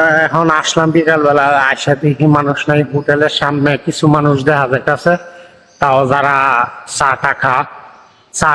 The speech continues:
টা খা হেরা আছে আর কি। আ-, আর আমার পিছনে কোনো মানুষ নাই, দেখছেন তো কি অবস্থা। এই বিকালবেলা ঠান্ডা ঠান্ডা, তাও মানুষ নাই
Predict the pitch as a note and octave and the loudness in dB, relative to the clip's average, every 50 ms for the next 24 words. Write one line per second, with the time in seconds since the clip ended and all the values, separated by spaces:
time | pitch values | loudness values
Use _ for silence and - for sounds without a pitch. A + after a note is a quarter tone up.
0 | - - D3 C3 - D#3 D3 C#3+ C#3+ B2+ C#3 D3+ D3 C3 C3+ C#3 C#3 C3 C4+ C4+ | 0 -2 -2 -2 0 0 0 0 0 0 0 0 0 0 0 0 0 0 0 -2
1 | - - - C3+ C3+ - - D3 C3 A2+ - - - G#2+ - - - - - F3 | -2 -2 -2 -2 -2 0 -2 -2 -2 -2 -4 -8 -12 -14 -14 -14 -8 -2 0 2
2 | E3+ F#3+ F#3+ - - - - _ _ _ _ _ - - - - - - _ _ | 2 2 -2 -6 -12 -20 -20 _ _ _ _ _ -20 -20 -20 -20 -20 -20 _ _
3 | _ _ - C3+ B2+ B2+ - - - - - - - - - _ _ - C3 C3 | _ _ -4 -2 -2 -2 -2 -6 -12 -20 -20 -20 -20 -20 -20 _ _ -4 -2 0
4 | C3+ C#3 C#3 C#3+ C#3+ C#3 - F3+ D#3+ - - E3 D#3 - - D#3+ D#3+ D#3+ D#3 D#3+ | 0 0 0 0 -2 0 0 0 0 0 0 0 0 2 2 2 2 2 2 2
5 | D#3 D3+ C#3+ - - - - A2+ A2+ G#2+ A2+ - - - E3+ F#3+ F3 - - - | 2 0 0 -2 -4 -4 -4 -2 -2 -2 -2 -4 -2 0 0 0 0 -4 -8 -16
6 | - - - - _ _ _ _ B2+ A#2+ A#2+ - C3+ C3 B2+ B2 A#2+ B2 - - | -20 -20 -20 -20 _ _ _ _ -4 -4 -4 0 2 2 2 2 0 -2 -4 -6
7 | - - A#2+ - - - - - - _ _ _ _ _ _ _ _ _ _ _ | -8 -8 -8 -8 -12 -18 -20 -20 -20 _ _ _ _ _ _ _ _ _ _ _
8 | _ C#3+ C#3 - D3+ D3+ D3 E3 C#3+ C#3 C3 C#3 C3+ C3+ B2 - C3 C#3 D#3 C#3+ | _ 0 0 2 0 0 0 0 0 0 2 2 2 0 0 0 -2 0 2 2
9 | C3+ B2 - C3+ B2+ B2 A#2+ A#2 A2+ C3 C3 C3 B2+ C3+ C#3 C#3 C3+ B2+ - - | 0 0 0 0 0 0 -2 -2 0 0 0 0 0 0 2 2 0 0 0 -2
10 | - - G#2+ G2+ | -4 -4 -6 -8